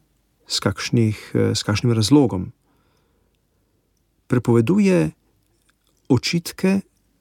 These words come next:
tistim, ki bi se na ta rač-, na ta način radi,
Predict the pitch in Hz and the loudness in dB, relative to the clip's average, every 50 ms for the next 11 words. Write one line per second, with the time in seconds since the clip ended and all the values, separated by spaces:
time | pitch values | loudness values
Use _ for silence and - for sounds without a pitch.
0 | _ _ - 151 151 151 - - - 208 220 226 220 - _ _ _ _ _ _ | _ _ 0 0 0 0 -2 -4 -2 0 0 0 -2 -4 _ _ _ _ _ _
1 | _ _ _ _ _ - - - 196 180 165 170 147 - - 151 127 113 113 - | _ _ _ _ _ -16 -2 0 0 2 2 2 2 2 0 2 2 0 0 0
2 | 160 175 185 180 165 - - - - - 208 160 131 123 - 165 185 185 170 147 | 0 0 0 0 -2 -2 -4 -6 -6 -2 0 2 2 2 2 2 2 4 2 2
3 | - - 185 175 156 123 120 120 120 123 110 165 165 160 156 147 139 | 2 2 2 2 4 2 2 2 2 2 2 2 4 4 4 2 2